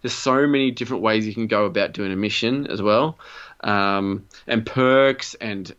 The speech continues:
helping each other with different things, or, like, I've experimented with so much. Like, I've gone in there with literally no attackive stuff. It was all defense. It was, um, health reviver, and I had a drone that always gave me armor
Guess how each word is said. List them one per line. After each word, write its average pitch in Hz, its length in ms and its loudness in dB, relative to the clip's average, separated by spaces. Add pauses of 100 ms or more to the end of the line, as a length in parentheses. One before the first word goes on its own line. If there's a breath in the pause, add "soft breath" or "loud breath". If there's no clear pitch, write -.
helping 135 340 0
each 117 180 -2
other 117 360 2
with 110 260 -6
different - 340 -8
things, 120 540 0
or, 98 340 0 (400 loud breath)
like, 98 440 0
I've 143 140 2
experimented 117 800 0
with 113 200 -2
so 123 520 4
much. 120 420 2
Like, 107 300 -2
I've 120 140 -2
gone 123 180 6
in 113 160 2
there 104 180 2
with 104 300 -4
literally 107 480 0
no 117 280 4
attackive 117 640 -4
stuff. 95 280 -4
It 117 40 -6
was 107 160 -6
all 113 80 -2
defense. 98 500 -8
It 80 100 -4
was, 101 380 -2 (480 loud breath)
um, 98 580 -2
health 127 380 0
reviver, 104 440 0
and 104 340 0
I 104 40 -6
had 110 160 -4
a 107 40 -8
drone 104 460 -2
that 101 200 -10
always 104 440 0
gave 104 220 -2
me 98 160 -6
armor 92 420 -4